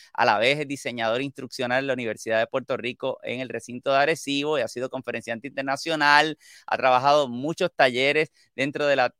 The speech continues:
el área de la tecnología educativa, mantiene,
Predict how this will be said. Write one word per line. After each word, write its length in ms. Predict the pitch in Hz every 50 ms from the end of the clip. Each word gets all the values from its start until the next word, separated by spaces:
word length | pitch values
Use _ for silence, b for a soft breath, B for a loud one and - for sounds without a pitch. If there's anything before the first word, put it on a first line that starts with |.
| _
el 180 | - 113 123 120
área 220 | 120 123 139 147
de 80 | 139 135
la 80 | 123
tecnología 800 | - - 117 104 110 113 117 113 113 110 123 135 147 151 151 - _ _
educativa, 680 | - 139 147 165 - 202 185 - 151 151 175 202 214 - _ _ _ _
mantiene, 580 | _ 135 139 139 - 156 202 233 240 214 175